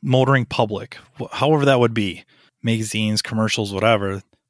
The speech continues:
Look for a A S E, uh, seal, whether it's a patch on a tech's arm, the blue seal on the shop, you know, that being, like, the gold standard. I wonder if that, they shouldn't be doing that.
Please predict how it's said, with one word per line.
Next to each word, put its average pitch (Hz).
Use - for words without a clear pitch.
Look 135
for 127
a 113
A 117
S -
E, 110
uh, 101
seal, -
whether 117
it's -
a 113
patch 113
on 110
a 110
tech's -
arm, 104
the 120
blue 117
seal 110
on 107
the 101
shop, 98
you 101
know, 95
that 104
being, 104
like, 95
the 113
gold 95
standard. 104
I 139
wonder 123
if 104
that, 104
they 120
shouldn't 113
be 107
doing 101
that. 98